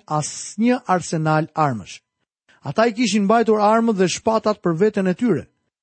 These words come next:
Kështu që strategjia e Gideonit ishte pajisja e njerëzve të tij me shtamba, pishtar dhe bori. Si e kemi thënë, Madianitët dhe Amalekitët ishin fiset shtektuese të shkretë të tjerës.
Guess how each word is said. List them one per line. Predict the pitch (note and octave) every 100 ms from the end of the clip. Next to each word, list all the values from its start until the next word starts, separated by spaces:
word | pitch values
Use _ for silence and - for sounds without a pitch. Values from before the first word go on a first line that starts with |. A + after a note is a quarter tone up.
| _ -
Kështu | D3+ C4
që | A#3+
strategjia | - G3+ F3+ D#3+ G#3+ B3+ G#3+
e | F3 F#3
Gideonit | E3 A#3 G3 C3+ D#3 F#3+ _ _
ishte | - A3+ G#3 G#3+
pajisja | - D3+ E3+ B3+ A3 A3+ G#3+
e | E3+
njerëzve | E3+ G#3+ C4 G#3 A3
të | A3+ -
tij | D3+ D3+
me | C3
shtamba, | - - A3 E3+ C#3 D#3+ _ _ _ _
pishtar | A#2 A2 - F3+ A3+ B3 B3+ -
dhe | D#3 F#3+
bori. | F3 D3+ A2 _ _ _ _ _ _
Si | - - G#3+
e |
kemi | E3+ E3 C#3+
thënë, | - G#3+ C4 C4 _ _ -
Madianitët | C#3+ D#3 D3 D#3+ G#3+ G#3+
dhe | F3+
Amalekitët | D#3+ D3+ C3+ B2 A#3 G3 F3 _ _ _ _
ishin | F#3+ F#3 E3+
fiset | - B3 - G#3
shtektuese | - E3+ D3+ - C4 B3 A3+
të | G#3+ F3+
shkretë | - B3 B3
të | A3+
tjerës. | D#3 A#2 E2+